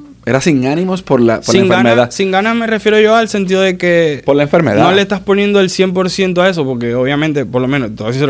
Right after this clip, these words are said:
Speaker 2: con covid después es difícil. Después que se te va el covid, quedas loco, brother.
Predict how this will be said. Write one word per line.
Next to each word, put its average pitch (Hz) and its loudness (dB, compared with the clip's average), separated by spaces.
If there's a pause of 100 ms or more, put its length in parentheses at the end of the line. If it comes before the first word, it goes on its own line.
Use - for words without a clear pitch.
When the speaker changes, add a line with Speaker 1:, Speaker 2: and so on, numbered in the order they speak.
Speaker 2:
con 110 -8
covid 131 -4
después 151 -2
es 156 -4
difícil. 135 -6
Después 135 -2
que 262 0
se 233 -2
te 190 2
va 196 4
el 202 0
covid, 220 2 (1120)
quedas 165 2
loco, 135 2
brother. 104 -4